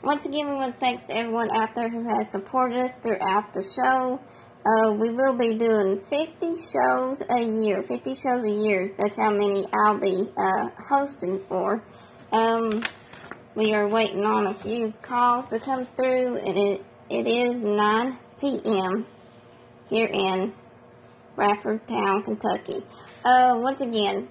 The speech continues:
call here at the show at six oh six, eight nine six, zero five one five. Email us at market's radio jam F M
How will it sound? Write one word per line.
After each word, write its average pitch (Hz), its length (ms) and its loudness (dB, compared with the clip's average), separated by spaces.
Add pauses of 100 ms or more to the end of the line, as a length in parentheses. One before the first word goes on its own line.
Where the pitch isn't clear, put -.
(140)
call 254 260 2
here 247 120 -2
at 247 80 -8
the - 40 -12
show 220 240 0
at 196 160 -2
six 254 240 -4
oh 233 100 0
six, 196 460 -4
eight 214 240 0
nine 208 320 2
six, - 560 -4
zero 220 480 0
five 180 480 -2 (240)
one 254 340 -2 (240)
five. 170 360 -2 (760)
Email 226 340 4
us 220 220 2
at - 220 0
market's 202 300 2
radio 196 280 2
jam 202 280 0
F 208 160 0 (160)
M 302 400 -2